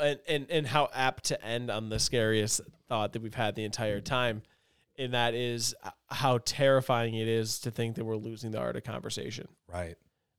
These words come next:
Speaker 1: Like, I think
Speaker 2: It's
Speaker 1: about
Speaker 2: just arguments now, man.
Speaker 1: I think about that a lot. I think about it a lot, about how, about how it's so difficult to talk to somebody when you're on different understandings.
Speaker 2: Right.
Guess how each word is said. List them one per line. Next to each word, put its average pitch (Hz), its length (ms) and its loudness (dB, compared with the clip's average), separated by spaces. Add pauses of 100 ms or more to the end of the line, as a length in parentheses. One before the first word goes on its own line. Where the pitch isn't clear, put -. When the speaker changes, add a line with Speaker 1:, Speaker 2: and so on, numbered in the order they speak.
Speaker 1:
Like, 139 120 2
I 139 80 8
think 151 220 2
Speaker 2:
It's 139 100 6
Speaker 1:
about 131 60 10
Speaker 2:
just 127 80 8
arguments 220 420 4
now, 101 160 0
man. 104 140 0
Speaker 1:
I - 20 2
think 175 140 2
about 190 200 0
that 185 140 6
a 160 40 4
lot. 151 280 0
I 120 60 -8
think 165 200 -2
about 175 200 4
it 95 80 -2
a 123 40 0
lot, 123 440 0
about 117 280 -4
how, 113 540 0 (2250)
about 135 420 4
how 120 520 4 (440)
it's 135 240 -6
so 131 460 4 (140)
difficult 113 640 -6 (380)
to 123 120 -6
talk 117 500 -4
to 117 80 -10
somebody 113 720 -6 (1300)
when 135 240 -2
you're 123 160 2
on 113 200 0
different 113 360 -2
understandings. 113 880 -6
Speaker 2:
Right. 101 240 0